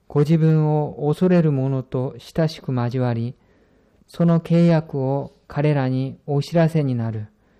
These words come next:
私の目はいつも主に向かう。主が私の足を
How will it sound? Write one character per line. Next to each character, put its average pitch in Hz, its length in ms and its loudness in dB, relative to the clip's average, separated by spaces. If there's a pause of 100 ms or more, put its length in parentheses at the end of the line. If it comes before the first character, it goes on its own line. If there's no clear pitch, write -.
(800)
私 175 440 2
の 170 80 4
目 139 180 2
は 135 300 -2 (140)
い 147 120 -6
つ - 140 -4
も 147 160 0
主 - 160 -4
に 151 160 2
向 117 140 -4
か 117 180 -4
う。 110 160 -8 (880)
主 - 180 -6
が 139 320 -2 (380)
私 160 440 0
の 147 200 2
足 139 260 -4
を 139 260 -4